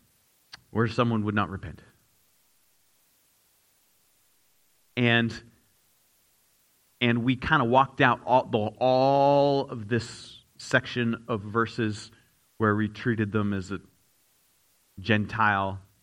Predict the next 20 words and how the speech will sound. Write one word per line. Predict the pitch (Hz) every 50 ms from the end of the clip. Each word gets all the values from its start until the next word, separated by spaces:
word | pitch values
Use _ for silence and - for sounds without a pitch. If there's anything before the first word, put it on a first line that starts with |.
| _ _ -
We'll | 101 98
get | 98 107 95 -
to | 101
what | 98 95 -
that | 92 90 85
means. | 90 87 85 87 - _ _ _ _ _ _ _ _ _ _ _ _ _ _ _ _ _ _ _ _ _ _ _ _ _ _ _ _ _ _ _ - - _ _ _ _ _ _ _ _ _ _ _ _ _ _ _ _ _ _ -
And, | 156 151 151 151 147 - - - _ _ _ _ _ _ _ _ _ _ _ _ _ _ _ _ _ _ _ _ _ _ _ _ _ _ _ _ _ _ _ _ _ _ _ _ _ _ -
and | 147 151 151 143 165
one | 233 285 311
of | 269 170 127
them | 156 160 156
was | 151 131 143
in | 139 143
this | 139 131 - -
church. | - - - - _ _ - - - _ _ _ _ _ _ _ _ _ _ _ _ _ _ _ _ _ _ _ _ _ _ _ _ _ _ _ _ _ _ _ _ _ _ _ _ _ _ _ _ _ _ _ _ _ _ _ _ _ _ _ _ _ _ _ _ _ _ _ _ _ _ _ -
And | 127 135
yet | 143 143 139
I | 131 131 151 180
am | 175 151 143 131
still | - - - - 160 160 156 151 151 147 143